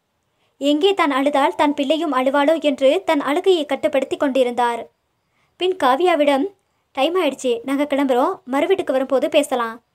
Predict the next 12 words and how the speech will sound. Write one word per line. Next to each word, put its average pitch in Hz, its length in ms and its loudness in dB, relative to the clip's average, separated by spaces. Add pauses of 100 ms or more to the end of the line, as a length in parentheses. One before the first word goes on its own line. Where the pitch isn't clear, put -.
(320)
என்று 370 280 0
இருவரும் 370 420 0
விடைபெற்று 330 400 -2
சென்றனர். 247 480 -4 (640)
காவ்யாவிற்கு 320 600 2
அழுகை 285 320 0
வந்தாலும் 262 520 -2
இதை 311 200 -4
கடந்து 294 340 0
வர 277 140 0
வேண்டும் 254 340 -2
என்று 269 300 2